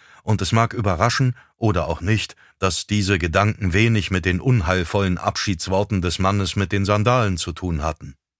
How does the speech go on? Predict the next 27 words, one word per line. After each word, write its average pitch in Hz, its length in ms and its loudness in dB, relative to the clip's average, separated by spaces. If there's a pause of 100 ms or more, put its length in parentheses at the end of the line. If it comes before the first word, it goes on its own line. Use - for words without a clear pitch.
(760)
Die 92 100 -2
Aussicht, 113 520 0
eventuell 92 560 0
umzukommen, 104 760 0
wenn 92 140 2
ich 82 100 -4
zur 85 160 -2
Stadt - 300 -2
ging, 107 220 2
setzte 98 340 -2
mir 110 140 2
nicht 147 200 0
besonders 80 520 -2
zu. 78 300 -2 (420)
Mister 92 240 0
Bowditch, 117 680 0
Dora 113 400 4
und 90 260 -2
Lea 98 400 2
hatten 95 240 -2
mich 92 220 -2
auf 90 160 -4
verschiedene 104 640 -2
Weise 95 400 0
ausgiebig 107 520 0
darauf 98 360 -2
vorbereitet. 78 800 -4